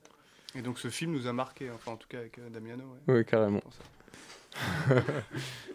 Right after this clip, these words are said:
Speaker 3: Alors votre groupe là, euh, je vous ai même pas présenté, je suis vraiment un goujat. Est-ce qu'on peut, est-ce qu'on peut vous présenter ? Donc il y a deux bassistes et un batteur. Alors m-,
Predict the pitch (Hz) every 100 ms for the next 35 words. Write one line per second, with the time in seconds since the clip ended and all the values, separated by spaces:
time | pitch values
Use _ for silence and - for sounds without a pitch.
0 | - - - - 131 117 143 127 131 180
1 | 127 110 104 101 101 104 110 110 117 -
2 | 107 101 123 - 101 110 107 101 107 151
3 | 131 104 - - 110 101 113 - 117 -
4 | 107 107 147 113 101 107 160 180 156 -
5 | 117 113 - 185 - - - - 113 -
6 | _ _ _ _ - 165 156 139 117 92
7 | - _ - _ 113 110 107 - _ _
8 | _ - 113